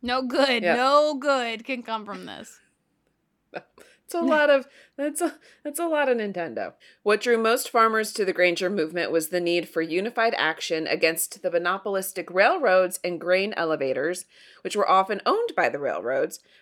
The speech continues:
Speaker 2: that charged exorbitant rates for handling and transporting the farmers' crops and other agricultural products. The movement picked up adherents as it became increasingly political after eighteen seventy. So the,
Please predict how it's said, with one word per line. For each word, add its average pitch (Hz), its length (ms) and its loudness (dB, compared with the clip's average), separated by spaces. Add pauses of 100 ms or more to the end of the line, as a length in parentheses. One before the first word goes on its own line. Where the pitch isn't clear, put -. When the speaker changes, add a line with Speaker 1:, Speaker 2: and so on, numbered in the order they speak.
(100)
Speaker 2:
that 202 180 6
charged 196 500 2
exorbitant 214 640 -2
rates 170 300 4
for 175 140 -14
handling 180 520 -2
and 147 140 -8
transporting 180 800 -2
the 165 80 -4
farmers' 160 540 -2
crops 214 540 -2
and 165 160 -4
other 180 240 2
agricultural 160 680 -2
products. - 580 -4 (680)
The 190 80 -4
movement 208 420 0
picked 233 280 2
up 185 180 4
adherents 175 560 0
as 170 140 0
it 170 100 -10
became 170 280 -4
increasingly 208 540 -6
political 170 600 -2
after 131 300 -4
eighteen 123 360 -8
seventy. - 560 -12 (320)
So - 160 -4
the, 202 240 2